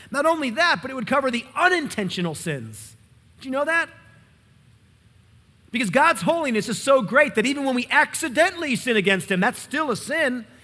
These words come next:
and it needs to be dealt with. And that's what was dealt with on the Day of Atonement. God dealt with our sin in that way. That's how he did it in the Old Covenant. If you were here last week, you might remember that I, I gave you a simple definition of the term covenant.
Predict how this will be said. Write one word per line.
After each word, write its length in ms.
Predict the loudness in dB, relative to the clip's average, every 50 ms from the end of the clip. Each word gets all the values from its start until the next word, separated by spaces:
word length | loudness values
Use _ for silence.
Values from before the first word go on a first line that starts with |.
| -18 -12 -10
and 80 | -8
it 80 | -6 -6
needs 200 | -6 -6 -6 -8
to 40 | -10
be 120 | -8 -2
dealt 260 | 0 0 0 0 -4
with. 240 | -8 -12 -12 -12 -16 -20 -20 -20 _ _ _ _ _ _ _ _ _ _ _ _ -20 _ _
And 80 | -8 -8
that's 140 | -8 -8
what 60 | -8 -10
was 100 | -8 -2
dealt 240 | 0 0 0 0
with 100 | -2 -6
on 100 | -6 -6
the 60 | -6 -4
Day 180 | -2 -2 -2
of 60 | -2
Atonement. 500 | -4 -6 -6 -6 -4 -2 -2 -4 -4 -8 -14 -20 -20 _ _ _ -20 -20 _ _ -14
God 260 | -12 -10 -10 -10 -8
dealt 220 | -8 -8 -8 -8 -10
with 140 | -14 -16 -16
our 100 | -14 -12
sin 560 | -10 -10 -10 -8 -8 -8 -8 -8 -10 -14 -18 -20 -20 -20 -20 -20 _ _ _ _ _ _ -10
in 100 | -8 -6
that 240 | -6 -6 -6 -6 -6
way. 200 | -6 -4 -4 -6
That's 180 | -6 -10 -10
how 180 | -8 -8 -6 -6
he 100 | -6 -6
did 160 | -4 -4 -6
it 40 | -6
in 100 | -8 -8
the 120 | -10 -10
Old 180 | -10 -10 -12 -12
Covenant. 360 | -12 -10 -10 -10 -10 -12 -14 -16 -20 _ _ _ _ _ _ _ _ _ _ _ _ _ _ _ _ -20 -20 -20 _ -20 _ _ _ _ _ _ _ -16 -12
If 80 | -8
you 60 | -4
were 80 | -2 -2
here 120 | 0 0
last 260 | 0 0 -2 -2 -2 -2
week, 200 | -4 -4 -2 0
you 80 | 0
might 160 | 0 0 0
remember 320 | 0 -2 0 0 0 -2 -2
that 140 | -4 -4 -4
I, 120 | -4 -6 -6
I 100 | -8 -8
gave 240 | -6 -4 -4 -2 -2
you 140 | -2 -4
a 80 | -4 -4
simple 480 | -6 -6 -6 -6 -6 -6 -6 -6 -8 -4
definition 880 | -4 -4 -4 -4 -4 -6 -6 -6 -6 -6 -8 -8 -10 -10 -12 -16 -18 -20 -20 -20 _ _ _ -16
of 60 | -16
the 80 | -14 -8
term 260 | -4 -4 -2 -2 -4
covenant. 500 | -4 -6 -6 -6 -8 -10 -14 -16 -20